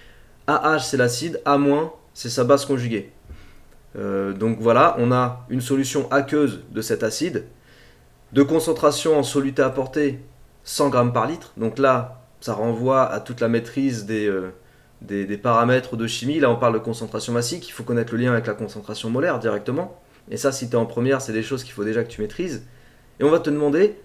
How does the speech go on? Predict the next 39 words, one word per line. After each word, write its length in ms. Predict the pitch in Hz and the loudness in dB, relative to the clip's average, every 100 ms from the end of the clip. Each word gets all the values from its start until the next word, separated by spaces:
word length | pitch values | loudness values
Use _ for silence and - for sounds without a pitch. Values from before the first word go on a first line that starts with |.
| - | -2
de 80 | |
retrouver 420 | 127 143 143 143 175 | 4 4 2 0 2
une 100 | 147 | 2
valeur 240 | 143 180 | 2 2
de 80 | 139 | 0
P 180 | 123 147 | 0 0
H, 340 | 123 - - _ _ - | 0 -4 -10 _ _ -6
tu 80 | |
vois, 220 | 123 147 - - - | -4 -4 -6 -14 2
par 100 | 131 | 4
un 100 | 143 | 6
raisonnement 380 | 147 143 151 175 | 6 6 4 2
quantitatif. 640 | - 156 - 147 135 123 | -2 -4 2 0 0 -4
Alors 240 | 107 110 107 | 0 2 0
ici, 360 | 131 123 170 180 | -4 -6 -6 -4
interprétation 640 | 147 139 139 135 131 127 151 | -2 2 2 2 -2 -2 0
de 60 | |
l'énoncé. 440 | 143 135 131 135 120 - - - - - | 0 0 -2 -6 -8 -12 -20 -20 -20 -10
Je 140 | 101 | 0
l'ai 80 | 127 | 2
pas 160 | 127 | 4
dit, 160 | 139 165 | 4 2
bien 220 | 127 131 | 0 0
sûr, 360 | 123 151 143 - - - _ _ _ - | 0 0 0 0 -12 -20 _ _ _ -4
dans 400 | 117 120 120 120 - - - | 2 4 4 2 -8 -14 0
la 160 | 117 | 4
liste 440 | 123 139 139 - - - | 4 2 -4 -8 -12 -6
que 100 | 113 | -4
j'ai 140 | 117 | -2
fait 160 | 117 131 | -2 -4
précédemment, 720 | - 120 120 127 147 160 - - - - _ | -4 -4 0 0 0 -2 -8 -20 -20 -20 _
mais 140 | - | -6
savoir 480 | 110 - 139 147 143 | -2 2 4 6 6
interpréter 500 | 135 135 123 131 131 | 4 0 0 0 0
les 140 | 127 120 | 0 0
énoncés, 500 | 117 117 151 160 156 - - - - - - - | 0 -2 -2 -2 -4 -18 -20 -20 -20 -20 -20 -10
interpréter 600 | 110 123 135 120 135 147 | -4 2 2 2 -2 2
et 80 | 143 | 0
comprendre 520 | 139 120 - 143 107 | 0 -4 -2 -2 -2